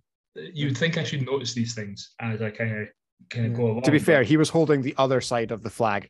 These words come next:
Speaker 2: to you, so that was quite far away.
Speaker 1: Okay, so yeah, he was,
Speaker 2: <laughs>
Speaker 1: he was purely obscured by a, a lovely, lovely flag.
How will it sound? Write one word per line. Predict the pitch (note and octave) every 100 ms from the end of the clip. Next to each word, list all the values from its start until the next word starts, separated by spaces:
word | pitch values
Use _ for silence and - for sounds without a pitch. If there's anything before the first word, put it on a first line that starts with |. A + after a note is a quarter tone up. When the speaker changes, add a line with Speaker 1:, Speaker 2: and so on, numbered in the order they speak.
| -
Speaker 2:
to | A2
you, | G2 F#2
so | - A2+
that | A2+
was | A2 G#2
quite | - G#2+ -
far | G#2 G2+
away. | G#2 G#2+ _ _ _ -
Speaker 1:
Okay, | C#3 B2 A2 -
so | - B2+
yeah, | A#2+ A#2+ - - _ - - - -
he | C3
was, | B2+ C4+ A3+ - - _
Speaker 2:
<laughs> | _ - -
Speaker 1:
he | C3
was | B2+ - - _ _
purely | - F3+ D3 C3+
obscured | A#2 A#2 - C3 B2 A#2
by | A2
a, | A2 A2+ - -
a | A2+
lovely, | A#2 C3 A#2 G#2+ A2 A2+
lovely | A#2+ A2+ G#2
flag. | - G#2 G2